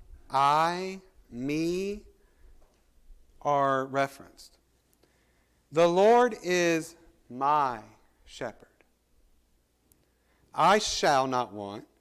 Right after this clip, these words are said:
He maketh me to lie down in green pastures. He leadeth me beside the still waters." He restoreth my soul. He leadeth me in the paths of righteousness for his name's sake.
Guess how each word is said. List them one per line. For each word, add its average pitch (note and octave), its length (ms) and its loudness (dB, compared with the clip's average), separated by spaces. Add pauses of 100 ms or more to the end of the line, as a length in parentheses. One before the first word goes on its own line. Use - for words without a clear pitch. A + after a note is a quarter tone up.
(320)
He A3 260 -4
maketh G#3+ 500 0
me F#3+ 280 0
to F3+ 260 -8
lie E3+ 400 2
down E3+ 440 -2
in D3 220 -10
green D3+ 400 -6
pastures. - 760 -16 (420)
He D#3 260 -6
leadeth D3+ 400 -4
me C#3+ 200 -6
beside C3 500 -6
the C3+ 80 -14
still D3 300 -6
waters." G2 460 -16 (1000)
He E3+ 160 -4
restoreth G3+ 720 2
my E3+ 180 0
soul. G#3 760 0 (220)
He D#3+ 220 -6
leadeth G3 420 0
me G#3 140 0
in F#3+ 100 0
the D#3+ 80 -2
paths F3+ 460 -2
of F#3 100 -6
righteousness C#3 640 -4
for C#3 160 -12
his C#3 280 -10
name's A#2 260 -12
sake. B2 320 -20